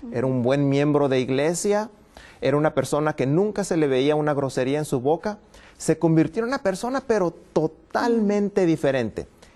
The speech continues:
Speaker 2: Empezó a maldecir, dejó a su esposa y terminó trabajando por un circo, ah, y murió allá por, por Sudamérica.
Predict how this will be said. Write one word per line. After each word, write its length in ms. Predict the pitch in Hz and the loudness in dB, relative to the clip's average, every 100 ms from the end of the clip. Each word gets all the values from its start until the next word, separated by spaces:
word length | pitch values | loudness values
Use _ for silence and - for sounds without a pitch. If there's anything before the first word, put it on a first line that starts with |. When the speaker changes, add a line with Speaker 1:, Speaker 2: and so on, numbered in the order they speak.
| _ | _
Speaker 2:
Empezó 440 | 143 135 135 - 147 | -4 0 0 2 2
a 40 | |
maldecir, 720 | 147 131 113 110 214 233 233 - - - - | 2 0 0 -2 0 0 -2 -10 -20 -20 -12
dejó 440 | 120 127 - 165 151 | -2 -2 2 4 4
a 60 | |
su 160 | 147 131 | 2 -2
esposa 680 | 117 - 190 220 226 262 269 - _ _ - - - 262 | -2 -2 0 0 0 -4 -6 -16 _ _ -20 -20 -16 -8
y 300 | 226 247 - - _ | -2 -2 -4 -10 _
terminó 500 | 175 165 165 170 214 | 2 4 6 4 2
trabajando 600 | 233 220 180 196 196 202 | 0 0 0 -2 -2 -2
por 160 | 196 156 | 0 0
un 160 | 170 180 | 0 -2
circo, 580 | - 196 208 208 139 156 - - | -2 -2 -2 -2 -4 -4 -18 -8
ah, 400 | 131 131 131 127 - | -4 0 2 0 0
y 180 | 143 135 | 0 2
murió 600 | 139 143 139 165 190 202 | 2 2 2 2 4 2
allá 260 | 170 165 175 | 2 0 -2
por, 340 | - 156 147 | -2 -2 -2
por 240 | - 139 | -2 -4
Sudamérica. 680 | 127 139 127 117 110 107 123 | -2 -2 0 0 -2 -4 -10